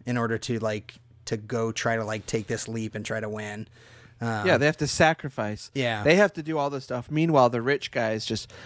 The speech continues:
Speaker 2: run around all day playing with their
Speaker 1: <laughs>
Speaker 2: toys
Speaker 1: Dicks.
Speaker 2: and
Speaker 1: Dicks.
Speaker 2: and then they freaking get all the, uh, updated equipment and they can just do whatever they want. But so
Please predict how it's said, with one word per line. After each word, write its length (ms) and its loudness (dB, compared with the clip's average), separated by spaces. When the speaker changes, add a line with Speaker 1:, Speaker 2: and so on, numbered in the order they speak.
Speaker 2:
run 300 6
around 460 2
all 220 2
day 420 4
playing 420 4
with 100 4
their 140 6
Speaker 1:
<laughs> 0 -
Speaker 2:
toys 720 4
Speaker 1:
Dicks. 400 -8
Speaker 2:
and 540 4
Speaker 1:
Dicks. 540 4
Speaker 2:
and 200 2
then 160 2
they 300 6
freaking 880 0
get 160 4
all 240 6
the, 140 -2
uh, 640 0
updated 540 0
equipment 680 2
and 100 -4
they 60 -2
can 140 -6
just 180 -4
do 80 4
whatever 220 6
they 80 2
want. 260 -2
But 280 6
so 760 2